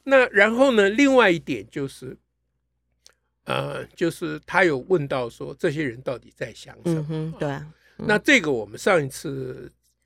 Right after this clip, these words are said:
Speaker 1: 在我们
Speaker 2: 就是我们讨论那个公投题目的时候，
Speaker 1: 呃，
Speaker 2: 有稍微谈过吗？
Speaker 1: 是在讨论公投题目还是什么？我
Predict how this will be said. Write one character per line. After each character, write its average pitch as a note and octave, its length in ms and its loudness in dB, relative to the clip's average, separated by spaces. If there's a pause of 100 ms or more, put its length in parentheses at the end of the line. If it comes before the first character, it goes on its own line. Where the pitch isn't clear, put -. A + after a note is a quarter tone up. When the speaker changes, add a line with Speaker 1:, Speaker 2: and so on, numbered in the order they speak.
Speaker 1:
在 - 160 -8
我 A3+ 40 -6
们 - 20 -6
Speaker 2:
就 C3+ 60 -6
是 G#3 60 -2
我 F#3+ 40 -4
们 G3 140 -2
讨 F3+ 100 0
论 G3+ 120 2
那 A3+ 80 4
个 G3 80 2
公 A3+ 200 6
投 E3 220 6
题 D#3 220 0
目 E3+ 180 4
的 C3+ 140 0
时 - 200 -10
候， - 400 -8 (760)
Speaker 1:
呃， C#3 440 -10
Speaker 2:
有 - 160 -8
稍 - 280 -10
微 C#3+ 160 -2
谈 - 280 -8
过 D#3+ 160 0
吗？ C#3 140 -6
Speaker 1:
是 D3 60 -8
在 - 20 -6
讨 - 0 -
论 - 0 -
公 - 0 -
投 C#3+ 180 -16
题 C3+ 240 -20
目 C#3 120 -18
还 C3+ 160 -14
是 D3+ 120 -18
什 - 160 -18
么？ C3 140 -20
我 C#3+ 140 -4